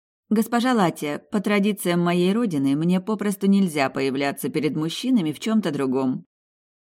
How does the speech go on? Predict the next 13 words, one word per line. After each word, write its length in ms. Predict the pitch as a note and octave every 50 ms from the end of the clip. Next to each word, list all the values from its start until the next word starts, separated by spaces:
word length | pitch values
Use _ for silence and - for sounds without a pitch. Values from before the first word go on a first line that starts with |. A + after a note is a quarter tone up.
| _ _
попыталась 600 | - D#3+ D#3 D#3+ - - D3 C#3 C#3 C#3 C3+ -
я 160 | C#3 C#3 C3
объяснить 480 | C3 B2+ C#3 C3+ C3 - C#3 C3+ C3 -
портнихе 460 | - A2+ A2+ - - C3+ C3+ - C#3
свой 220 | B2+ - C#3 C#3+ C#3+
выбор. 320 | D3 D3 B2 G2 - - _ _ _ _ _ _ _ _ _ -
Удивительно, 640 | E3+ D#3+ D3 D3+ C3+ D#3 - - B2+ A#2 C3 C3
как 180 | B2+ C#3+ C#3+ C#3+
ее 160 | C#3+ C#3+ C#3
поразила 520 | - D#3+ D3+ D3 C#3+ B2+ E3 G#3 G3+ D3+
самая 480 | F3 - - D#3+ E3+ F#3+ G3+ G3+ G3 G3+
обычная 400 | G3 G3 G#3+ G3+ - F#3 F3+ -
паранджа. 500 | - - E3+ E3 D#3+ C3 B2 A#2+ -